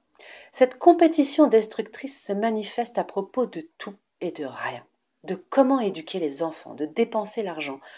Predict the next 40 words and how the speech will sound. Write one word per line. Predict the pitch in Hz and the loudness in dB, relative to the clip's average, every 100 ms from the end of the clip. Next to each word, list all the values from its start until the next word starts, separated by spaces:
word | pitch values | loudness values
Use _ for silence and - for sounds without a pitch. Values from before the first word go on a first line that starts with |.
| - | -6
à | 175 - - | -4 -4 -2
comment | 233 202 | -2 0
bien | 165 175 175 | -2 -4 -6
placer | 156 143 - | -8 -10 -4
la | 151 | -4
vaisselle | 127 151 - 165 | -4 -8 -8 -10
dans | 151 | -10
le | 95 | -16
lave-vaisselle. | - - - - - _ _ _ - - - | -16 -16 -18 -20 -20 _ _ _ -20 -20 -18
Donner | - 160 269 277 | 0 6 8 10
raison | 254 226 208 202 | 8 4 2 0
à | 151 | 0
l'autre | 139 139 - _ _ - | -2 -6 -14 _ _ -8
est | |
perçu | 196 220 - - 156 - | -2 -2 -2 -8 -12 -12
comme | - 143 | -8 -8
une | 139 | -8
soumission, | - 240 196 - - - _ _ - - | -8 -6 -6 -8 -12 -14 _ _ -20 -14
d'où | 170 233 | -4 0
la | 208 | 2
nécessité | 156 170 190 - - 196 | 0 -2 -6 -12 -8 -8
de | 131 - | -8 -6
contester | - 320 320 180 - - 196 - | 0 0 0 -6 -8 -4 -4 -2
les | 165 | -2
désirs | 160 170 165 185 | -2 -4 -4 -6
et | 139 | -8
volontés | 139 - - | -12 -14 -18
de | - | -20
l'autre. | - _ _ _ _ - - - | -20 _ _ _ _ -20 -20 -10
Cette | - 254 254 | 2 4 4
dynamique | 262 262 226 226 - | 4 2 0 -4 -6
découle | 190 190 220 | -8 -6 -10
du | 170 | -8
besoin | 151 151 151 | -8 -6 -6
fusionnel | 151 - 226 185 156 120 123 | -10 -10 -4 -2 -2 -6 -6
de | |
chacun | 123 - 226 - 139 - | -6 -4 -4 -6 -10 -10
des | - 127 | -10 -10
deux | 135 233 | 0 0
partenaires | - 185 - 135 120 147 | 2 -4 -6 -8 -8 -10